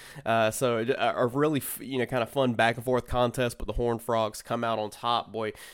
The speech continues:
they are, uh, they're really, really coming into form. Uh, as far as Big Twelve teams go, they're certainly gonna be one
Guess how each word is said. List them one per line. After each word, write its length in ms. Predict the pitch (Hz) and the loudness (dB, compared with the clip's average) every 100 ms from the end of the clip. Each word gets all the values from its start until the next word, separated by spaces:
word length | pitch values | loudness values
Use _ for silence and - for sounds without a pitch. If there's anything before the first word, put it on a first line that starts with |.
| - - | -20 -20
they 280 | - 113 160 | -4 0 4
are, 200 | 127 120 | 6 6
uh, 200 | 117 110 | 4 2
they're 180 | 110 156 | 2 0
really, 1000 | - 156 123 110 113 127 143 120 101 107 - - - - | -2 -4 -4 -6 0 2 4 2 -2 -2 2 2 2 0
really 320 | 110 131 117 | 0 2 2
coming 380 | - 127 123 117 | 2 2 4 4
into 260 | 123 113 | 2 -2
form. 600 | - - 117 120 110 107 | -8 -4 0 2 0 0
Uh, 20 | 104 | -2
as 460 | 107 110 110 117 | -2 -2 -2 -4
far 280 | - 131 131 | -2 0 2
as 140 | 117 | 0
Big 240 | 101 120 117 | -4 -8 -8
Twelve 440 | - 123 127 117 | -4 0 0 0
teams 420 | - 120 117 104 | -2 -2 0 -4
go, 420 | 98 113 113 117 110 | -4 0 2 2 2
they're 160 | 110 | -2
certainly 380 | - 151 139 127 | 0 -2 0 -2
gonna 160 | 120 113 | 0 -2
be 120 | 113 | -2
one 440 | 113 113 113 107 | -2 -2 -2 -4